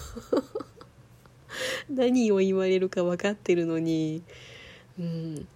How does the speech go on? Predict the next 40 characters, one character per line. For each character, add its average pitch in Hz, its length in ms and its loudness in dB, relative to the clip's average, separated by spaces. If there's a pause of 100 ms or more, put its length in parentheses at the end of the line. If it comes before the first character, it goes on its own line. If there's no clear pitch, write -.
(140)
武 175 140 -2
装 220 260 6
し 208 200 4
な 214 100 2
い 202 120 2
で 151 100 0
戦 180 320 -2
に 175 180 0
行 175 60 -10
く 170 380 -2
的 185 260 -4
な 170 120 -2
こ 185 140 -4
と 180 180 0
を 156 60 -2
で 143 120 0
す 147 120 -6
ね、 139 360 -4
今 175 120 -6
日 160 40 -4
私 156 480 -4
し - 60 -8
ち - 120 -2
ゃ 175 40 -4
っ 165 40 -6
た - 160 -8
ん 165 40 -4
で 139 120 -4
す - 100 -12
よ - 80 -10
ね。 208 260 -2 (840)
ま 208 80 -10
あ、 202 60 -10
か - 160 -4
と - 120 -14
い 285 80 -2
っ - 20 0
て、 180 720 -4 (920)
も 196 400 -4
う、 180 60 -12